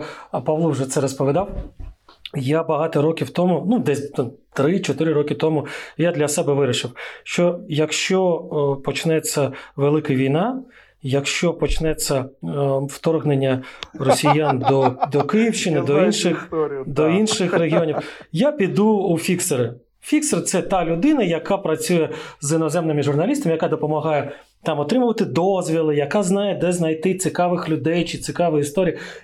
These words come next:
Speaker 1: І ось для себе я вирішив, Я пі-, піду у фіксери, я буду допомагати там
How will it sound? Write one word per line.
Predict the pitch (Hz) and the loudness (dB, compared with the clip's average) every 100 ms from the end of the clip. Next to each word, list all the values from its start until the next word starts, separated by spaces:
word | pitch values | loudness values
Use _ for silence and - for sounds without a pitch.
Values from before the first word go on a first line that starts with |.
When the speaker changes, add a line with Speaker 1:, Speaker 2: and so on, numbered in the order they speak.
| - | 0
Speaker 1:
І | 262 | 2
ось | 262 208 214 | 2 2 2
для | 175 | 0
себе | 175 226 170 | 0 0 0
я | 165 | 0
вирішив, | 160 131 123 - - - _ 247 | 0 -2 -4 -8 -14 -18 _ 2
Я | 262 | 2
пі-, | - - 208 | 0 -2 0
піду | 160 - 190 185 | 0 -2 2 2
у | 170 | 2
фіксери, | 294 294 202 170 | 0 2 0 2
я | 160 | 0
буду | 160 156 | 0 -2
допомагати | 151 151 156 147 147 | 0 0 -2 -4 -4
там | 131 131 | -4 -4